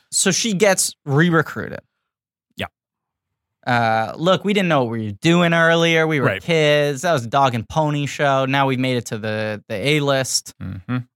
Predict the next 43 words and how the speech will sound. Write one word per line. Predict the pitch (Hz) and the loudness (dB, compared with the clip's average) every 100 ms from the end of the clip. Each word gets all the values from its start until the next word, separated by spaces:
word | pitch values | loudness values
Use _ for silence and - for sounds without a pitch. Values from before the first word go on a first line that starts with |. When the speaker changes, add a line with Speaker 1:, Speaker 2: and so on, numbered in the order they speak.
| _ | _
Speaker 1:
We | 143 | 0
really | 151 147 | 4 4
got | 135 135 | 4 2
an | 131 | 2
operation. | 123 - 110 107 104 107 101 101 107 _ _ _ _ _ _ - | 0 -2 -4 -4 -6 -8 -10 -10 -14 _ _ _ _ _ _ -6
He's | 139 | -4
back | 139 123 - | 0 -2 -4
in | 98 | -10
town. | 113 104 101 101 | -8 -6 -6 -8
You | 113 | -6
gotta | 113 123 107 | 0 0 0
seduce | - 104 98 104 - | -2 -6 -10 -14 -12
him." | - _ _ _ | -14 _ _ _
Speaker 2:
Sure. | - 135 135 104 - _ - - | -6 0 0 0 -8 _ -8 -2
And | 165 | 0
the | 165 | 2
K | 190 202 | 2 0
M | 185 | 2
T's | 156 139 | 2 2
only | 131 117 | 0 2
gotten | 120 113 | 0 -2
more, | 110 107 110 107 95 98 | -2 2 2 2 -2 -8
like, | 107 101 - | -6 -4 -4
sophisticated, | 110 - 107 110 101 107 104 | -8 -6 -6 -6 -4 -2 0
I | 101 | -2
think. | 95 104 98 | -2 -6 -6
So, | 110 101 | -6 -4
right. | 107 87 - | -2 -4 -2
They, | 117 110 | -2 0
they, | 113 113 | 0 0
they | 117 | 0
got | 117 117 | 0 0
a | |
little | 113 110 | 0 0
more | 107 101 | 0 -2
of, | 95 95 | -2 -4
like, | 92 | -4
an | 95 | -4
infrastructure | 95 - - - - - | -6 -8 -10 -10 -10 -14
now. | - - _ | -14 -18 _
Speaker 1:
Mm-hmm. | 151 127 101 - _ - | -2 -2 -6 -14 _ -10
Speaker 2:
And, | 107 101 98 | -6 -4 -2
uh, | 101 98 95 | 0 0 0